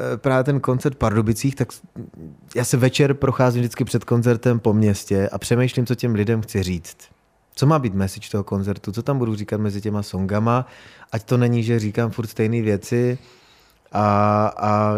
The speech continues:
když se jako tak procházím po tom městě, tak jako někdy jako potkám, teď jsem pak šel někde na čaj prostě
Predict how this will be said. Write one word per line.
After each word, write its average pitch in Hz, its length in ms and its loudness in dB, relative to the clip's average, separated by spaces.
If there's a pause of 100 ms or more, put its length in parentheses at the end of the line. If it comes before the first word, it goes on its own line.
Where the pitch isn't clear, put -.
když 110 160 -6
se 135 160 -2
jako 127 200 -2
tak 127 140 -2
procházím 123 480 0
po 131 100 -2
tom 101 160 -2
městě, 113 440 0
tak 117 160 -2
jako 120 220 -4
někdy 120 220 0
jako 117 180 -4
potkám, 120 460 -2
teď 113 160 -6
jsem 110 140 -6
pak 110 160 -10
šel 113 160 -6
někde 110 220 -2
na 90 180 -2
čaj 104 340 0
prostě 131 460 -2